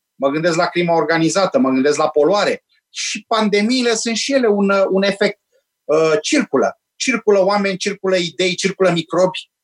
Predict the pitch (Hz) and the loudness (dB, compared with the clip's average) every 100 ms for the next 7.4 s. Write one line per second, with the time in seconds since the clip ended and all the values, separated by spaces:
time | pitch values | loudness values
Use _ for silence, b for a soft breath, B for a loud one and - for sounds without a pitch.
0 | _ _ _ 143 160 160 156 156 156 190 | _ _ _ -2 0 2 2 0 0 0
1 | 190 185 190 233 226 214 214 226 233 226 | 0 0 -2 -2 -2 -2 -2 0 0 0
2 | 175 - 220 202 180 170 156 147 147 147 | -2 -4 -2 0 2 2 2 0 -2 0
3 | 151 147 170 180 190 - 196 196 175 175 | 0 2 0 0 0 0 0 0 0 0
4 | 180 175 196 165 - _ _ - 196 202 | 0 0 0 0 -2 _ _ -4 0 0
5 | 185 185 190 170 185 202 180 175 165 160 | 2 0 0 0 0 0 -2 -6 -4 -4
6 | 185 180 175 165 156 156 185 180 185 175 | -4 -4 -4 -2 0 0 0 -2 -2 0
7 | 165 208 - - | 0 -2 -2 -8